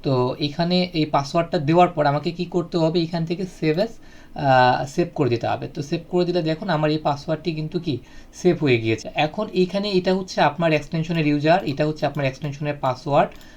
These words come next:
আর এটা হচ্ছে কি আপনার এক্সটেনশনের অ্যাকাউন্ট কোড বা সাবডোমেইন। এই ছিল এক্সটেনশনের পাসওয়ার্ড চেঞ্জ করার, আহ, ছোট একটা ভিডিও। সকলে ভালো থাকুন, সুস্থ থাকুন, দেখা হবে, আহ, পরবর্তী নতুন কোনো ভিডিওতে।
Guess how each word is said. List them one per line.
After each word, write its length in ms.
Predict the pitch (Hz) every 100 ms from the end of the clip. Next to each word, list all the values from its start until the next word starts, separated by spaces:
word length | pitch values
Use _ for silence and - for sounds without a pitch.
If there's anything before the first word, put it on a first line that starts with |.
| -
আর 180 | 143 127
এটা 180 | 123 151
হচ্ছে 200 | 147 165
কি 140 | 151
আপনার 240 | 123 143 127
এক্সটেনশনের 680 | 123 - 143 151 185 262 - - -
অ্যাকাউন্ট 440 | 156 143 156 160 160
কোড 160 | 196
বা 280 | 156 175 269 - - -
সাবডোমেইন। 720 | - 180 156 123 107 95 92 - -
এই 180 | 170 190
ছিল 280 | - 208 220 220 220 -
এক্সটেনশনের 580 | 151 - 180 180 180
পাসওয়ার্ড 500 | 180 156 151 175 165
চেঞ্জ 240 | - 156 151 - -
করার, 560 | - 151 151 151 160 -
আহ, 260 | 135 135 135
ছোট 200 | 160 151
একটা 220 | 135 147
ভিডিও। 460 | 127 123 131 254 - -
সকলে 300 | - 151 156
ভালো 180 | 151 160
থাকুন, 300 | 165 160 180
সুস্থ 240 | 180 -
থাকুন, 340 | 156 156 196 180
দেখা 220 | 139 143
হবে, 420 | 139 139 135 135 - - - -
আহ, 120 | 123 -
পরবর্তী 440 | 156 156 156 156
নতুন 240 | 139 127 113
কোনো 240 | 113 107
ভিডিওতে। 420 | 110 101 95 90